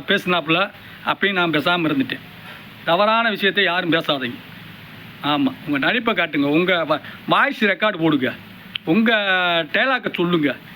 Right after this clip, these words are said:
அதுல முன்னேறுங்க, அதுல முன்னேறுங்க. ஒரு பாட்டை கேவலப்படுத்துறீங்க. சிவாஜி கணேசன் ஐயாவோட நடிச்சு எவ்வளோ, அந்த கர்ணன் படத்துல எவ்வளோ க-, ஐயோ, அந்த படத்தை பார்த்தாலே எங்களுக்கு அழுக. நீ ஓட்டிருக்க, வெகாரி இப்படியே ஆனோடனே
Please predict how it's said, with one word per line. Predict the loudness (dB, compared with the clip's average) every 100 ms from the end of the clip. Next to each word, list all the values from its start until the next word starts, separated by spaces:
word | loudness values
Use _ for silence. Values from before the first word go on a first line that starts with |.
| -4
அதுல | -2 0 2
முன்னேறுங்க, | 4 4 2 -2 -4 -6 -18 -20 -20 -18 -4
அதுல | 0 2 2
முன்னேறுங்க. | 4 2 2 0
ஒரு | 2
பாட்டை | 4 4 2 0
கேவலப்படுத்துறீங்க. | 0 0 -2 0 0 0 2
சிவாஜி | 2 2
கணேசன் | -2 0 2 2 0
ஐயாவோட | 2 2 2 2 2 4 2
நடிச்சு | 0 0 0
எவ்வளோ, | 2 0 0 -8 -8 -2
அந்த | 0
கர்ணன் | 2 2 0 2
படத்துல | 0 2 2
எவ்வளோ | 2 2 0 2
க-, | 2 2 0 -2 -8 -16 -6 -2
ஐயோ, | 0 2 4 4 2
அந்த | 2 2 2 2
படத்தை | 0 2 2
பார்த்தாலே | 2 2 0 0
எங்களுக்கு | 0 0
அழுக. | 0 0 0
நீ | 0 2
ஓட்டிருக்க, | 2 2 0 0 -4 -18 -20 -20 -6 -2
வெகாரி | 2 2
இப்படியே | 2 2 2
ஆனோடனே | 2 2